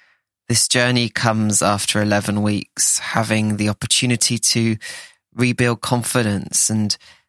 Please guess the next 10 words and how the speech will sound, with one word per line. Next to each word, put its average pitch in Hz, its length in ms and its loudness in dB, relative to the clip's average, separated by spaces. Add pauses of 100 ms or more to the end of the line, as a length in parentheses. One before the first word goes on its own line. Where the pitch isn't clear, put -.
settle - 460 0
into 113 560 0
a, 80 160 0 (100)
a, - 160 -8 (140)
at 120 100 -2
least - 420 0 (120)
a - 80 -4
partially 120 800 0
vaccinated - 840 -4
life. 101 600 -4